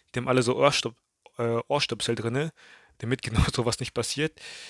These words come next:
Ich natürlich, der dumme Turi, bin erstmal reingegangen. Verdammt. War das laut.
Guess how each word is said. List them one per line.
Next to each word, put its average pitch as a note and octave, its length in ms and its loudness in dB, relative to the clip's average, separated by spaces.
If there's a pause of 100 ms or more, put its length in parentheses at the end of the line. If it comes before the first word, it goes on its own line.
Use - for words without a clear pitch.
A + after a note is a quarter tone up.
(120)
Ich D#3+ 200 0
natürlich, C#3 320 2
der B2 100 4
dumme B2+ 240 2
Turi, D#3+ 340 2
bin - 140 -10
erstmal A#2+ 240 0
reingegangen. D3 560 0 (480)
Verdammt. A2 400 -6 (1000)
War C3+ 300 6
das A2+ 280 -6
laut. A2 320 -2